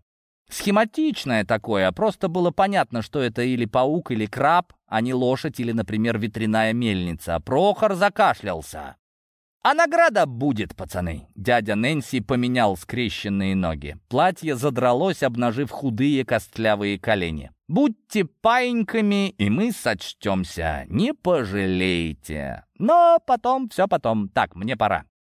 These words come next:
Кстати, а зачем гребень?» «Ты что, сказок не читаешь, пацан?» Дядя Нэнси уже встал, но, чтобы ответить, наклонился прямо к моему лицу. «Ясно же, как белый день, если погоня настигает, брось его через левое плечо».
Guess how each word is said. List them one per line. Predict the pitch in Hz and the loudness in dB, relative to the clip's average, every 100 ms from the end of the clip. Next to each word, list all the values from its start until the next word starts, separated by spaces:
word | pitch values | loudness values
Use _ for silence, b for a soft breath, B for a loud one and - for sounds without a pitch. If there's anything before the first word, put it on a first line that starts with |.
| _ _ _ _ - | _ _ _ _ -4
Кстати, | - 143 98 - | 0 0 -2 -6
а | 117 117 | -6 -2
зачем | 147 - 247 214 | -2 2 2 2
гребень?» | 247 262 175 127 90 - _ _ _ _ _ _ _ _ | 4 4 4 -2 -4 -12 _ _ _ _ _ _ _ _
«Ты | 104 | -6
что, | 92 - 87 57 _ _ _ _ _ _ _ | -6 -6 -6 -6 _ _ _ _ _ _ _
сказок | - 160 170 190 160 123 - | -2 4 6 4 2 -6 -4
не | 107 113 | -4 -2
читаешь, | 123 120 98 82 - | -2 2 2 0 -8
пацан?» | - 117 - 120 85 - _ _ _ | -2 -2 2 0 0 -12 _ _ _
Дядя | 95 120 117 117 | 0 2 2 0
Нэнси | 117 120 107 113 | 0 0 0 -2
уже | 110 123 107 | 0 0 -2
встал, | - 175 170 | 0 2 2
но, | 123 110 | 0 -2
чтобы | 139 117 117 | -4 2 0
ответить, | 113 131 143 117 - | 2 -2 -2 -6 -6
наклонился | 127 123 120 131 120 117 | -4 0 0 0 -2 -4
прямо | 123 131 120 | 0 0 0
к | 110 | 0
моему | 117 117 113 | 0 2 2
лицу. | 110 107 - 76 _ _ _ _ _ _ _ | 0 -2 -6 -10 _ _ _ _ _ _ _
«Ясно | 107 196 175 - 151 | 0 2 2 0 -8
же, | 117 123 | -6 -2
как | 139 113 | -2 0
белый | 131 190 156 139 | 2 2 4 2
день, | 117 175 139 98 | 2 2 2 0
если | 90 185 - 170 | 2 0 2 -2
погоня | - 160 160 180 160 | 2 0 2 0 0
настигает, | 151 139 - 139 185 196 143 107 | -2 -4 -4 0 4 4 2 -2
брось | 127 196 156 151 | 0 0 -2 -4
его | 151 156 | -2 -2
через | - 135 120 | -2 -2 0
левое | 156 170 147 135 | 0 2 2 2
плечо». | 120 131 113 113 101 82 | 0 -6 -4 -2 0 0